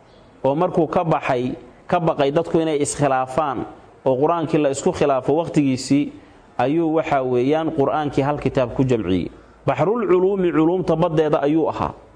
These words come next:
Jaamicul Qur'aani, Qur'aanka kii jamciyo isu keenay weeye.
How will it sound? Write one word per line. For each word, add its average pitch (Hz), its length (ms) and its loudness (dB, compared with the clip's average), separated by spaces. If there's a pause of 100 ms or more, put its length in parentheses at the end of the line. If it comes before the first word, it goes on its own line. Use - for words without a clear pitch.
(840)
Jaamicul 175 720 2
Qur'aani, 160 400 0
Qur'aanka 156 420 0
kii 180 220 0
jamciyo 160 420 0
isu 170 220 0
keenay 160 320 0
weeye. 139 360 0